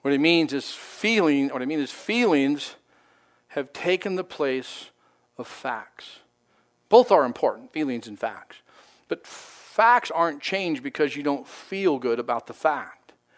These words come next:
And that's the time we live. So it's so important we, we can look at something that's stable and sure and a foundation by which we can reason from, the very Word of God. And he, he's basically showing them, as he shows you and I,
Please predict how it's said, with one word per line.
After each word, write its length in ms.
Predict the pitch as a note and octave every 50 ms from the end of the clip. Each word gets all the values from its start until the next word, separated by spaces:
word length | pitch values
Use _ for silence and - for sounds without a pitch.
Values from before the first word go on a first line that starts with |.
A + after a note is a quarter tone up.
| _ _ - - - -
And 100 | C#3+ E3
that's 160 | E3+ E3 -
the 100 | - F#3+
time 280 | - - E3 E3 D#3 D#3
we 140 | D3+ D3
live. 220 | C#3+ G3 C4 - -
So 100 | - F3
it's 100 | E3+ -
so 80 | A3+
important 520 | C4 D#4 C#4 - - C4 D#4 C#4+ - F3 E3+
we, 180 | F#3+ G3 F3+ - - - -
we 80 | - G#3
can 220 | - G#3 F#3+ F#3
look 180 | G3 B3+ C4 -
at 100 | A#3+ F#3
something 380 | - - A3 G#3+ - G3+ F#3+
that's 140 | F3+ F#3 -
stable 500 | - - - G#3 G#3 A#3+ A#3+ F3+ D#3+ D3
and 100 | D3+ D3+
sure 320 | - - - A#3+ B3 A#3
and 80 | G3 D#3+
a 60 | D3
foundation 680 | C#3+ - - G3+ G3 G3+ G3 F3+ F#3 G3 G#3 - - E3+
by 200 | D3+ - D#3+ D3+
which 220 | D3+ D3 D#3 - -
we 100 | C#3+ C3
can 220 | - C#3 C3+ C3+
reason 320 | E3 A3 A#3+ G#3 E3+ C#3
from, 200 | B2 B2 A2 A2 - - - - - -
the 80 | - D#3
very 480 | D3+ C3+ C3+ E3+ F3 F3+ F3 E3+ E3
Word 240 | D3+ C#3+ D#3 C#3+ D3
of 120 | D3 C3
God. 300 | - C#3+ B2+ - A#2+ - - _ _ _ _ _ - - - - - _
And 100 | C#3+ C#3+
he, 240 | D#3+ E3+ E3+ F#3+ E3
he's 240 | - F3 F3+ E3+ D#3
basically 400 | E3 F#3 G3+ G3+ - - G3+ F3+
showing 640 | - - - G3+ G#3+ G3+ G3+ G3+ F#3+ F3 D#3+ D#3
them, 360 | F3 F#3 F#3+ F#3+ G3 G3+ G3+
as 140 | F#3+ E3 D#3
he 80 | F3 F3
shows 460 | F3 - - F#3+ F#3+ F#3+ F#3+ E3 E3+
you 140 | F3+ F#3 F#3
and 120 | F3 E3
I, 380 | E3 E3+ F3 F#3+ G3+ G#3 G3+